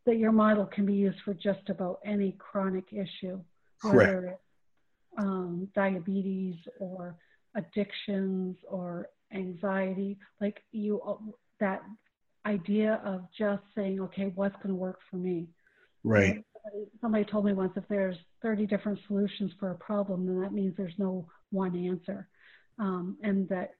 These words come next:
Speaker 1: it's then up to you to figure out what's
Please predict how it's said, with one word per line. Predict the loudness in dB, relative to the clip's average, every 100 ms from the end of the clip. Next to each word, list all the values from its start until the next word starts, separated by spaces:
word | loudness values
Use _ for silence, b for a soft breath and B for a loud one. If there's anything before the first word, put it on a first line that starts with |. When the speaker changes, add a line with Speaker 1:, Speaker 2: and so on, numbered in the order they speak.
| _ _ _ _ _ _ -6
Speaker 1:
it's | -6 -6 _ -2
then | 2 2
up | 0 -2 -6
to | -4 -4 -4 -8 -14 _ _ -10
you | -2 2 2
to | 0 -4
figure | -4 -4 -2 -2
out | -2 -6 -10 _ _
what's | 0 0